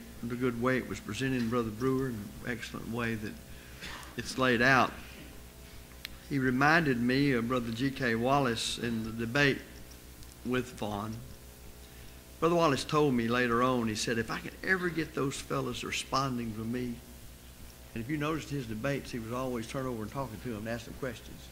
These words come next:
He said that sometimes they wouldn't answer, but he said, "If I could ever get them answered, I had 'em." <laughs> That's the way he did it.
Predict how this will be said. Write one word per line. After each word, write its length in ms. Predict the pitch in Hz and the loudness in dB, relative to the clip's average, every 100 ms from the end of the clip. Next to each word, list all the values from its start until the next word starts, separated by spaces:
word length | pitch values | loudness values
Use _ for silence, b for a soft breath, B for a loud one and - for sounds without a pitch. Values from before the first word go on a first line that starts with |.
| B B B - | B B B -8
He 80 | 131 | -2
said 220 | 135 120 | -2 0
that 200 | 123 104 - - | 0 -2 -6 -4
sometimes 420 | 175 175 175 139 | -2 0 0 0
they 60 | 143 | 0
wouldn't 240 | 139 127 | 0 2
answer, 280 | 143 - 101 | 0 -2 -2
but 100 | 117 | -2
he 60 | |
said, 180 | 110 127 | -2 -2
"If 100 | 120 | 0
I 60 | 120 | -2
could 180 | - 165 | 0 -2
ever 160 | 190 | 0
get 100 | 190 | -2
them 120 | 180 | 0
answered, 340 | 156 147 107 107 | 0 0 -2 -6
I 60 | |
had 260 | 101 107 82 | -6 -6 -6
'em." 100 | 76 - - | -8 -12 -14
<laughs> 260 | - - 240 | -14 -2 -2
That's 840 | - - - - - - - - | 0 -2 -4 -6 -10 -12 -10 -2
the 20 | |
way 140 | 147 139 | 2 2
he 60 | |
did 220 | 127 120 | 2 0
it. 80 | - | 0